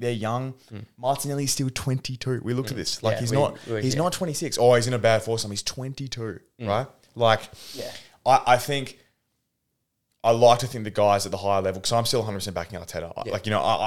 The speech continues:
Speaker 1: I understand your question has some merit to it. I know it's re-, I know you're saying it's reactionary 'cause it, 'cause it is, but it
Speaker 2: Yeah.
Speaker 1: also has some underlying merit to it.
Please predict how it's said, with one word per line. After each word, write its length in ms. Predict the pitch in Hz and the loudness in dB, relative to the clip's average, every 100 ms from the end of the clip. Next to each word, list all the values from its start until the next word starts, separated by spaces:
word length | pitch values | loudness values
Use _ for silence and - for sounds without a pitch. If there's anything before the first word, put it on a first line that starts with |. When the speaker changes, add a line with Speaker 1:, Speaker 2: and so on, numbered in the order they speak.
| 120 | 0
Speaker 1:
I 20 | |
understand 320 | 131 117 131 | 0 -6 -8
your 80 | 120 | -8
question 320 | 117 113 113 | -6 -6 -6
has 160 | 107 104 | -6 -4
some 180 | 110 101 | -2 -2
merit 220 | 101 90 | -2 -4
to 120 | - | -4
it. 40 | 87 | -4
I 80 | |
know 140 | 104 110 | -2 -2
it's 100 | 107 | -2
re-, 80 | 85 | -4
I 80 | 98 | -4
know 80 | |
you're 100 | 101 | -6
saying 160 | 98 92 | -8 -10
it's 100 | 90 | -8
reactionary 440 | 87 - 87 82 | -8 -8 -10 -12
'cause 140 | 82 92 | -12 -10
it, 120 | - | -10
'cause 200 | 107 90 | -10 -10
it 80 | 82 | -10
is, 240 | 80 - | -10 -8
but 140 | - 95 | -4 -2
it 60 | |
Speaker 2:
Yeah. 40 | 107 | 0
Speaker 1:
also 240 | 113 117 | 0 0
has 240 | 101 107 98 | 2 0 0
some 180 | 107 | -2
underlying 420 | 92 98 95 90 87 | -2 -2 -2 -2 -4
merit 240 | 87 76 | -4 -6
to 120 | 80 | -8
it. 140 | 82 | -8